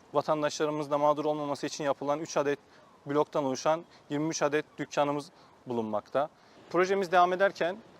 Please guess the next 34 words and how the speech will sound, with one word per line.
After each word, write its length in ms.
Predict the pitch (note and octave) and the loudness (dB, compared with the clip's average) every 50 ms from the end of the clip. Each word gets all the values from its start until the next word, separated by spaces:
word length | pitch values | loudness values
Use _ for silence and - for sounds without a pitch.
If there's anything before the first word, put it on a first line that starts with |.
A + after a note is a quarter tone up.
| - - - - | -20 -20 -20 4
tarihi 320 | - D3+ D3+ D#3 E3 E3 | 6 8 8 8 6 0
saat 300 | - - D#3+ D#3 D3+ - | 2 4 4 4 4 4
kulesini 400 | - D3+ C#3 C#3 - - C#3 C3+ | -2 -2 -2 -2 -4 -4 -6 -6
koruduk, 320 | - C#3+ A#2 G#2 G#2 A2 - - - - - - - - - - | -6 -6 -6 -6 -6 -8 -10 -12 -20 -20 -20 -20 -20 -20 -18 -8
İl 100 | - C#3 | -8 -6
Jandarma 440 | C3 C3+ D3 C#3+ C#3 C#3 C#3 C#3 C#3 | 0 2 2 2 2 0 -2 -2 -4
Komutan 400 | - - C3+ C3 - C#3+ C3+ C3+ | -4 -6 -6 -4 -4 -4 -4 -2
binasını 400 | B2+ B2 B2 B2 - - B2 B2 | -2 -2 -2 -2 -4 -6 -8 -8
koruduk, 360 | - - A2+ G2+ G2 G2+ G#2+ - - - - - - - - | -6 -6 -8 -6 -6 -6 -8 -10 -16 -20 -20 -20 -20 -20 -16
Şehir 260 | - - - C#3 D3 C#3+ | -10 0 0 0 0 0
Kulübü 380 | - D3 C3+ B2 A2+ A#2+ A2 | -2 -6 -6 -4 -6 -6 -6
binasını 400 | A2+ A2 G#2+ G#2 - - A2+ G#2+ | -4 -4 -4 -6 -6 -8 -10 -8
koruduk, 340 | - - G#2 G2 G2 G#2 G#2 - - | -6 -6 -6 -6 -6 -8 -6 0 2
ağaçlarımızı 580 | B2 C3 C3 - - C#3 C3+ C#3 C#3 B2+ C#3+ | 4 4 4 2 -2 -2 -2 -2 -4 -6 -8
koruduk. 360 | - - C3+ A2 G#2+ G2+ G#2+ - - - - - - - - - - - - - | -6 -6 -4 -4 -4 -6 -8 -10 -12 -20 -20 -20 -20 -20 -20 -20 -20 -20 -8 -2
Projenin 480 | D3+ D3 D#3+ D3+ E3 D#3+ D#3+ D#3 E3 - - - C3 | 0 2 2 2 2 0 0 -2 -4 -8 -12 -2 4
devamı 320 | C#3+ C#3 C#3+ D3+ D3 D3+ D3 | 4 6 6 6 4 2 0
sırasında 520 | - - C#3+ C#3+ C#3 - D#3 D3 D3+ D3+ | -4 -2 0 0 -2 -2 -4 0 0 0
herhangi 520 | C#3 C#3 C#3+ C#3+ C#3 D3 D3+ D3 C#3 C#3 C#3 | 4 4 4 4 4 2 -2 -2 -4 -2 -4
bir 80 | D3 | -4
tarihi 440 | - - - D3+ C3+ C3+ C#3 C#3 C#3+ | -4 -2 0 2 4 4 2 2 0
eser, 420 | C#3 C3+ - - C#3 C3+ C3+ - - - - - - - - - | -2 -4 -2 -2 -2 -2 -2 -4 -8 -20 -20 -20 -20 -20 -12 -6
e, 640 | B2 A#2+ A#2+ A#2 A#2 A#2 A#2 A#2 A#2+ A#2 A#2 A#2 A#2 - - | -4 -2 -2 0 0 0 0 -2 -2 -2 -4 -6 -6 -2 -2
korunması 420 | C3+ B2+ C3+ C3+ C3+ C3 - D3 | 0 0 0 0 -2 -4 -4 -4
gereken 520 | C3+ C#3 C3+ C3+ - C#3+ C#3 C#3 C#3 C3 C3+ | -4 -4 -4 -4 -4 -6 -6 -4 -6 -8 -10
n-, 40 | B2 - D3 C#3 C3+ - | -10 -10 -10 -10 -10 -6
ne 80 | D3+ D#3 | -6 -4
kadar 280 | - - C#3+ C#3 C3+ C3 | 0 2 2 2 2 0
önemli 320 | C3 B2+ B2 A#2+ B2 B2 | 0 -4 -2 -2 -2 -2
yapı 240 | A#2+ A#2 - C3+ B2+ | -4 -4 -4 -2 -2
varsa 340 | C3+ C3+ - - - C3+ B2+ | 0 -2 -2 -4 -10 -8 -8
bunların 340 | C3+ C#3 C#3 C#3+ C#3+ C#3+ | -4 -2 -2 -2 -4 -6
bütün 180 | C3+ - - D#3+ | -10 -10 -8 -8
hepsini 380 | D3+ B2 - - C#3 C#3 E3 | -8 -8 -8 -8 -8 -8 -8